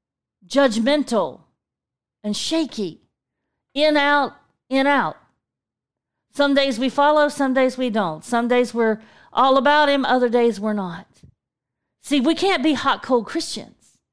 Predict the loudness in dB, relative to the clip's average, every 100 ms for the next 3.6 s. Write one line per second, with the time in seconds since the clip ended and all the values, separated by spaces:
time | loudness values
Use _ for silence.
0 | _ _ _ _ _ _ _ _ -4 -2
1 | 0 2 2 2 0 0 -2 -2 0 2
2 | 0 -4 -6 -6 -2 0 2 2 0 -4
3 | -6 -6 -6 -10 -18